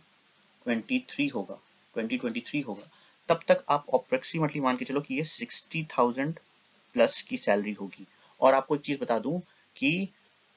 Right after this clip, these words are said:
ट्वेल्थ bipartite settlement का जो date है वो नवंबर ट्वेंटी ट्वेंटी टू है। ठीक है, तो नवंबर ट्वेंटी टू में आपकी salary भी revise होने वाली है, लेकिन क्योंकि हर बार bipartite settlement में दो से तीन साल लग जाते हैं,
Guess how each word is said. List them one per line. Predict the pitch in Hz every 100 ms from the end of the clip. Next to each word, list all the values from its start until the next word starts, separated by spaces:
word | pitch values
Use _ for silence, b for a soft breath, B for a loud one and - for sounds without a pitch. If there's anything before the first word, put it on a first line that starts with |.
| _
ट्वेल्थ | 156 175 185 -
bipartite | 127 117 113 - 131 - 113 117
settlement | - 113 113 107 110 151 - _
का | 120
जो | 117
date | 113 101 113 135
है | - 104 107 151 _ _ -
वो | 120
नवंबर | 120 107 110 123 135 107 120 - _ _
ट्वेंटी | 123 113 123
ट्वेंटी | 120 107 113 117
टू | - 160
है। | 104 92 _ b b -
ठीक | 202 190
है, | 175 b b _
तो | -
नवंबर | 165 120 135 170
ट्वेंटी | 160 151
टू | 135 120 -
में | 139 202 -
आपकी | 120 - 185
salary | - 113 117 131
भी | 175
revise | 160 123 110
होने | 110
वाली | 101 95
है, | 98
लेकिन | 131 175 208 - _ _ -
क्योंकि | 113 120
हर | 117
बार | 123
bipartite | 113 110 123 127
settlement | 123 110 113 143
में | 135
दो | 113
से | -
तीन | 110 110
साल | 120
लग | 113
जाते | 107 113 123
हैं, | 107